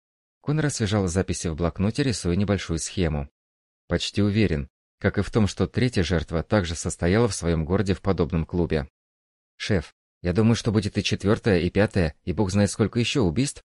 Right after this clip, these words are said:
если мы не сменим тактику. Мистер Икс на три шага впереди нас, а мы не видим подсказок прямо под собственным носом». «Ты абсолютно прав, но нам не помешает плотная заправка и небольшой мозговой штурм.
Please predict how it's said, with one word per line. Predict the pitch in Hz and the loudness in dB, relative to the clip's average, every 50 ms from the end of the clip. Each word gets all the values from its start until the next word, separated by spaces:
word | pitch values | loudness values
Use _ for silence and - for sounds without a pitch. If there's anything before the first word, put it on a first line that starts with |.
| _ _ - | _ _ -8
если | 87 - - 101 95 | -8 -6 -2 0 2
мы | 101 110 | 4 4
не | 120 127 | 4 2
сменим | - - 98 87 87 92 | 2 2 2 2 2 2
тактику. | 92 - 107 95 - - 78 - 82 76 69 _ _ _ _ _ _ _ _ _ - | 2 0 -2 -4 -2 -6 -6 -4 -4 -6 -6 _ _ _ _ _ _ _ _ _ -2
Мистер | - 98 92 - - 104 | -2 -2 0 2 2 2
Икс | 113 - - - | 2 2 0 -4
на | 90 98 95 - | -2 0 0 0
три | - 98 90 | 0 -2 -2
шага | - - 98 82 92 | 0 0 0 0 0
впереди | - - 98 95 90 80 107 | -2 0 0 0 2 2 2
нас, | 120 110 87 78 - - _ _ _ _ _ _ _ | 2 2 2 0 -2 -8 _ _ _ _ _ _ _
а | - 95 | 0 2
мы | 110 131 | 4 4
не | 139 139 | 4 4
видим | 123 120 113 98 | 4 4 2 2
подсказок | 104 98 - - - 143 143 120 - - | 2 0 -2 -4 -4 -2 -2 -2 -2 0
прямо | - 98 104 113 - | 0 2 2 2 2
под | - 123 - | 0 -2 -2
собственным | - - 95 - - - 101 98 110 120 | 0 -4 -4 -4 -2 -2 0 2 2 4
носом». | 123 110 87 - - 82 69 64 _ _ _ _ _ _ _ _ _ _ _ _ _ - | 4 2 2 0 -2 -6 -6 -6 _ _ _ _ _ _ _ _ _ _ _ _ _ -2
«Ты | 101 | -2
абсолютно | 101 - - 123 113 117 - 127 120 | -2 0 0 0 0 2 0 0 0
прав, | 131 110 87 73 - - _ _ _ _ _ _ _ - | 2 2 2 0 -2 -6 _ _ _ _ _ _ _ -2
но | - 107 113 110 | 2 2 4 4
нам | 113 120 127 127 | 4 4 6 4
не | 120 | 4
помешает | - 123 - 135 120 - 113 - - | 4 2 0 0 2 2 0 0 0
плотная | 95 95 90 - 90 85 | 0 0 2 2 0 0
заправка | 78 90 85 - - 123 139 - - 147 | 0 0 0 2 0 0 0 0 0 2
и | 127 | 2
небольшой | 98 87 82 82 78 - - 98 104 95 | 4 4 4 2 0 2 2 2 2 4
мозговой | 101 110 107 90 104 92 82 82 | 2 0 2 2 2 2 2 2
штурм. | 78 - - 90 85 76 76 71 | -2 -4 -4 -4 -2 -2 -4 -8